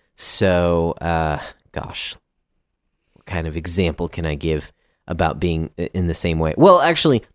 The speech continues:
this is an example. Okay, we'll ju-, we'll just go forward. But I just wanted to, to explain that it is more than just, um, kind of reading into what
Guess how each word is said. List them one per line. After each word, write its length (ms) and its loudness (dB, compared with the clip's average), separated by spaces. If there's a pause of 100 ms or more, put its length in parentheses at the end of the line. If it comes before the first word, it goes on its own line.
(100)
this 320 4
is 160 0
an 60 2
example. 560 -2 (120)
Okay, 280 2
we'll 160 4
ju-, 180 -2
we'll 140 4
just 180 0
go 160 4
forward. 480 2 (340)
But 200 4
I 100 6
just 240 0
wanted 300 4
to, 340 2
to 460 -6 (520)
explain 880 2 (320)
that 140 4
it 180 2
is 560 2
more 600 4
than 300 2
just, 680 -2 (720)
um, 520 0 (1000)
kind 220 2
of 140 -2
reading 520 2 (140)
into 1040 -2 (400)
what 480 0